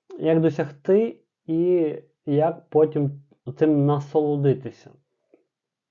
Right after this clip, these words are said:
От така у нас тут система. І давайте зразу подивимося іменно на,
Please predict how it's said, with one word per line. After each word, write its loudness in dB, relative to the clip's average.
От -6
така -4
у -2
нас -4
тут -8
система. -2
І -12
давайте 0
зразу 2
подивимося -2
іменно 0
на, -2